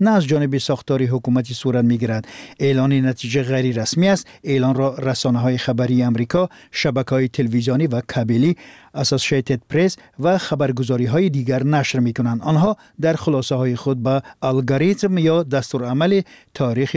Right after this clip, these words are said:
آوازدهی، نتیجه های اگزیت پول و شمارش حضور آوازدهندگان تکیه می کنند. مانند دیگر انتخابات های دموکراتی در گوشه های دیگر جهان،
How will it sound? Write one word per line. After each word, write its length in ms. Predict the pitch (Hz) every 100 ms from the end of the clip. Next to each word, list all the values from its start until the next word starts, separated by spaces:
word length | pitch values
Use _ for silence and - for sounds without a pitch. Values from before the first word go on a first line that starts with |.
| -
آوازدهی، 640 | 139 120 120 101 117 170
نتیجه 420 | 196 147 131 113 120
های 300 | 135 - 135
اگزیت 280 | 117 117 -
پول 180 | 180 196 - - -
و 160 | 208 214
شمارش 500 | - 165 139 127 -
حضور 500 | 151 135 123 139 156 - -
آوازدهندگان 920 | 160 131 127 113 117 123 127 127 127
تکیه 320 | 151 123 131
می 140 | 123
کنند. 380 | 117 117 110 95 - _ - - -
مانند 380 | 196 240 262 226
دیگر 320 | 175 180 208
انتخابات 480 | 190 - 139 135 160
های 120 | 170
دموکراتی 600 | 143 131 - 113 - 151
در 200 | 147 135
گوشه 300 | 120 120 160
های 160 | 135
دیگر 340 | 123 123 180 208
جهان، 300 | 180 196